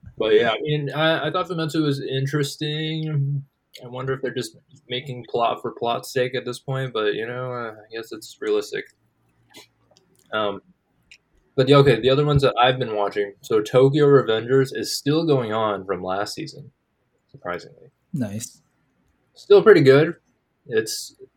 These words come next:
Speaker 1: remember, it's like that one where he goes back into the past and then tries to change
Speaker 2: Yeah.
Speaker 1: things, goes back to the present, things change, actually, as opposed to Vivi.
Speaker 2: <laughs>
Speaker 1: Um, yeah, I mean, the dude is growing up, finally getting a pair of balls, still can't fight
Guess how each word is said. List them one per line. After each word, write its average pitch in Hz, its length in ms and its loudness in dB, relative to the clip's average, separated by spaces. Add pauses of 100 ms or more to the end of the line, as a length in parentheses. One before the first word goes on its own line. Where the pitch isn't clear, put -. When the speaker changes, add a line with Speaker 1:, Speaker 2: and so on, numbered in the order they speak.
(140)
Speaker 1:
remember, 117 280 -2
it's 110 160 -4
like 117 160 0
that 110 180 2
one 107 280 -2
where 101 180 0
he 101 300 -4 (400)
goes 107 120 2
back 107 220 0
into 104 120 -4
the 98 80 -6
past 98 600 0
and 95 120 -12
then 90 160 -10
tries 92 220 -6
to 95 60 -16
change 98 280 -6
Speaker 2:
Yeah. 101 40 -8
Speaker 1:
things, 101 100 -6 (260)
goes 92 80 -10
back 95 160 -8
to 90 80 -12
the 85 60 -14
present, 95 380 -8 (200)
things 98 260 -6
change, 95 540 -8 (260)
actually, 104 420 -4 (560)
as 98 80 -14
opposed 101 400 -8
to 92 260 -6 (180)
Vivi. 101 380 -8 (580)
Speaker 2:
<laughs> - 20 -2 (500)
Speaker 1:
Um, 92 280 -4 (720)
yeah, 151 140 8
I 147 40 8
mean, 135 140 4
the 123 120 2
dude 151 180 6
is 139 100 4
growing 139 300 6
up, 147 300 2 (260)
finally 135 320 0
getting 135 400 2 (100)
a 120 60 -8
pair 131 140 4
of 123 60 0
balls, 127 440 2
still 151 240 2
can't 143 260 0
fight 139 340 2